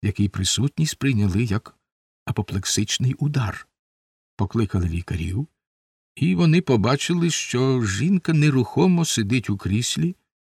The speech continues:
піднявши руки догори і склавши їх, як для молитви. Її очі, що палали вогнем, були розплющені і теж дивилися догори, повіки не рухались, наче в мертвої.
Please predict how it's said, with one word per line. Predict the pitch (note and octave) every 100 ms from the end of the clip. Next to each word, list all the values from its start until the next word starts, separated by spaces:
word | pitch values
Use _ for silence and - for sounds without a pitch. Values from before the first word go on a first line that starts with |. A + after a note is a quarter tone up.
| _
піднявши | - G#2+ G2+ B2 A2 A#2
руки | A2 G#2+ G#2+
догори | F#2+ G#2 F#2+ G2 C3+ F#3+ -
і | F#2+ F#2+
склавши | - - F#2+ A2+ - E3+
їх, | F#3+ A3+ - _ _
як | - D#3+
для | B2 D3
молитви. | D3 B2 E2 G2 - - _ _ _ _ _ _ _ _ _
Її | G#2+ A2+ G#2+
очі, | A2+ B2+ A#2+ - F2
що | - D#2
палали | - G2 A2 G2+
вогнем, | G2 F#2 G2+ A2+
були | G2+ G2+ A2+ G#2 - _
розплющені | A2 A2 - - D#3+ D#3+ - A#2 F#2 F2+ - -
і | G#2+
теж | - D3 C#3+
дивилися | A2+ F#2+ B2+ A#2 - G2
догори, | F#2+ E2 F2+ C#3+ E3 _ _ _ _ _ _ _ _ -
повіки | A#2+ G2+ B2 - G2+ - _ -
не | G#2+
рухались, | F2 B2 C#3+ B2+ A2 - - _ -
наче | G2 - F2
в | E2
мертвої. | G2 D3 - - G#2+